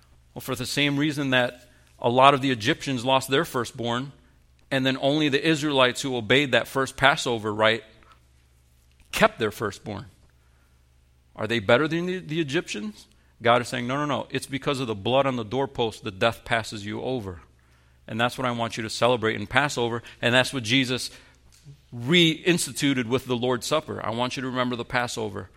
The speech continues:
You get life because I took death. You get life because my body was shattered, my blood was poured out, and that's how I secure this covenant with you. I took it for you.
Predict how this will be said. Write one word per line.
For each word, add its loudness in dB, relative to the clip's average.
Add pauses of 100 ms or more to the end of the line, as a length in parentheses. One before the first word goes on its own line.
(1040)
You -4
get 2
life 2
because -6
I 4
took -8
death. -4 (500)
You -2
get 2
life 6
because -6
my 6
body 4
was -6
shattered, -4 (160)
my 6
blood 0
was -8
poured -4
out, -4 (340)
and -6
that's 4
how 4
I 2
secure -4
this -4
covenant -2
with -8
you. -4
I 8
took -2
it -2
for -2
you. -6